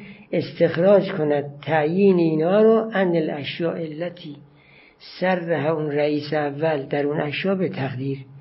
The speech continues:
اگر در ش-، اشیایی تصریح به تقدیر کرده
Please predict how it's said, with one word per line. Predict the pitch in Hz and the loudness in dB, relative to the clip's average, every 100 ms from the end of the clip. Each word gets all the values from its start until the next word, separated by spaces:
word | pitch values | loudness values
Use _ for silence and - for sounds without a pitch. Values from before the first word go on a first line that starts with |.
| - - - - - | -20 -20 -20 -14 -4
اگر | 196 180 165 | -2 2 0
در | 175 151 | 0 -2
ش-، | 131 - 180 | -2 -6 -4
اشیایی | 170 - - 170 160 151 - - | -4 -6 -2 -2 -2 -6 -10 -14
تصریح | - 147 - 151 151 | -8 -8 -4 -4 -4
به | |
تقدیر | 139 143 139 156 180 | -4 -4 -2 0 -2
کرده | - 143 139 143 | -2 -4 -4 -6